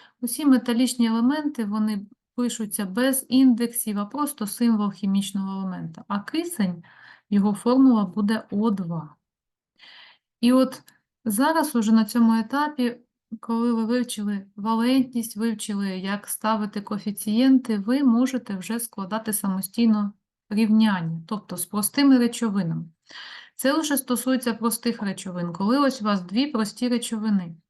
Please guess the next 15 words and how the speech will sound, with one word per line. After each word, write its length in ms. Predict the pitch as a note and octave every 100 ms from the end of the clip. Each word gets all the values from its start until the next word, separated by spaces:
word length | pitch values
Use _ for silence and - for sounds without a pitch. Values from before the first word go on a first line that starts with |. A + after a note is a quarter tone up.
| _ _ - _ _ -
то 80 |
ви 180 | G3+ C4
ставите, 760 | D4 - C4 C4 A#3 A#3 F3+ F3 _ _ -
ось 280 | F#3+ - -
що 260 | - C#4+
буде 220 | B3+ B3
дорівнює. 580 | G#3 A#3 G#3+ F3 E3+ E3+ - _ _ _ _ _ _ _ _ _ -
Ви 240 | G#3+ C#4+
ставите 580 | D4+ B3+ C4 A#3+ A#3 A3
поруч 580 | - G#3 F#3 G3 A#3+ -
хімічні 760 | - A3 A3+ C4 - B3 A#3+ A#3
елементи, 680 | A3 A3 G3+ F3+ E3 D#3+
натрій 520 | F3 G#3+ B3 B3 B3+ B3+ B3+
і 180 | B3 G#3+
оксиген. 800 | G#3+ G#3 - G#3 E3 F3+ D#3+ D#3+